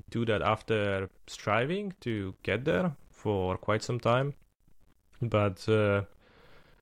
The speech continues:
with me, I kinda barely knew what the P T was. Uh, at the time, I kinda knew, like, that something like that existed, but I didn't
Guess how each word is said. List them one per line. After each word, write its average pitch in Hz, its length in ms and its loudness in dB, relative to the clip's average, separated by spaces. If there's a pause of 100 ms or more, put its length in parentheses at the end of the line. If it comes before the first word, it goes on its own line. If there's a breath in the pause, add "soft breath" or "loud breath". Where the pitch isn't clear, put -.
(260 soft breath)
with 117 160 2
me, 113 580 0 (180)
I 107 180 2
kinda 120 280 -2
barely 110 320 2
knew 104 420 2
what 98 180 2
the 98 60 -2
P 104 160 -4
T 95 140 -4
was. 95 520 0
Uh, 98 540 -2 (100)
at 113 100 -4
the 107 80 2
time, 101 340 2
I 95 80 0
kinda 98 240 -2
knew, 101 320 0
like, 92 260 0
that 92 200 -2
something 101 280 -2
like 95 120 0
that 95 120 2
existed, 120 520 0
but 98 80 2
I 98 60 2
didn't 95 380 0